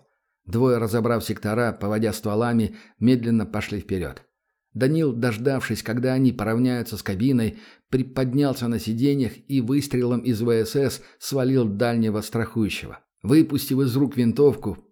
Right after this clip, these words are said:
подтянул ноги чуть не к подбородку и, вкладывая в удар всю свою силу, помноженную на мышечные усилители скафандра, саданул обеими ногами в дверь. Не привык еще к комбезу, а потому эффект получился просто поразительным.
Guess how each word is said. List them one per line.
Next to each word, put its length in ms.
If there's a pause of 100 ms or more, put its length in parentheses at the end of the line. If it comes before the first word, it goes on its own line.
подтянул 560
ноги 380
чуть 340
не 80
к 100
подбородку 720 (280)
и, 80
вкладывая 520
в 60
удар 400
всю 240
свою 340
силу, 400
помноженную 840
на 100
мышечные 520
усилители 580
скафандра, 720
саданул 560
обеими 420
ногами 460
в 100
дверь. 440 (460)
Не 120
привык 460
еще 280
к 100
комбезу, 640 (300)
а 100
потому 720
эффект 440
получился 540
просто 420
поразительным. 920